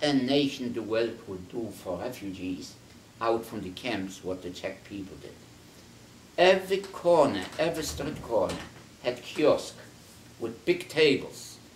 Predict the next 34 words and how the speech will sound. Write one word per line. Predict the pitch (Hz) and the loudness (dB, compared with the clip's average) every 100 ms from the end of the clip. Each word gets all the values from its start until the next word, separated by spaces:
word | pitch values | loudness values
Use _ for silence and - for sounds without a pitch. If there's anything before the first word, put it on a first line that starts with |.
| - - | -20 -12
and | 104 | -8
it's | 104 - | -6 -4
written | 139 139 120 | -6 -4 -8
České | - 180 - - | -2 -2 -2 -6
srdce | 151 - 143 104 - 90 - | -6 2 4 4 -2 -8 -10
in | 104 95 | -10 -10
Czech, | - 139 92 - - - - - - - | -2 -2 -2 -12 -20 -20 -20 -20 -20 -14
the | 107 | -10
Czech | - 156 - - | -6 -6 -6 0
heart, | 139 98 - - - - - - - - - - | 2 2 0 -10 -20 -20 -20 -20 -20 -20 -20 -12
a | 92 | -6
red | 113 135 | -4 -4
heart. | - 123 92 - - - - - - - | -2 -2 -2 -6 -18 -20 -20 -20 -20 -14
You | 113 101 | -4 -4
have | - - - - - - | -4 -16 -20 -20 -20 -4
rolls | 107 110 135 110 - - - - | 2 10 10 10 6 -6 -18 -10
with | 120 - - | -10 -10 4
butter, | 143 135 - - - | 4 6 0 -10 -8
with | 127 - | -8 -6
cheeses, | - 139 131 - - - | -6 0 0 0 -12 -12
with | 113 117 - - | -10 -10 -6 4
egg, | 131 95 - - - | 4 4 -6 -12 -6
and | 113 113 | -4 0
milk, | 131 143 98 - - - | 6 6 6 -2 -18 -10
and | 113 101 | -8 -8
coffee, | - 156 120 - - - - - | 4 8 8 6 -8 -16 -20 0
you | 131 160 | 6 8
name | 147 139 104 | 8 6 4
it, | 98 101 | -2 -6
as | - | -6
much | 131 151 135 | 0 2 0
as | 131 | -4
you | 127 | -2
want, | 117 92 | 0 0